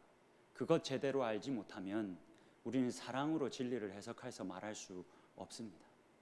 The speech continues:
그래서 하나님을 아는 것이 먼저입니다. 하나님의 신실하심 안에 깊이 들어가는 것이 먼저입니다. 그 다음 그 사랑을 깊이 알아,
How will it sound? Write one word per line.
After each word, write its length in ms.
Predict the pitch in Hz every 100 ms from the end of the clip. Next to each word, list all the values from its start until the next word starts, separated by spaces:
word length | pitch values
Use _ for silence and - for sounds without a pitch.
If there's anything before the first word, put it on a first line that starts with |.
| - - - - - - -
그래서 160 | 120 123
하나님을 640 | 113 170 160 139 127 123
아는 320 | 104 104 127 151
것이 400 | 107 - 98 85 - - -
먼저입니다. 680 | 104 110 127 120 92 - - - - - -
하나님의 580 | 165 165 139 127 120 113
신실하심 640 | - 214 - 131 120 127
안에 220 | 117 110 107
깊이 480 | - - 220 202 156
들어가는 480 | 127 120 123 127 113
것이 200 | 95 95
먼저입니다. 760 | 92 101 123 143 82 - - - - - - - - - - - - - - -
그 120 | 143
다음 340 | 113 107 98 92 - - -
그 160 | - 175
사랑을 460 | - 117 117 113
깊이 340 | - 170 - 110
알아, 260 | 104 98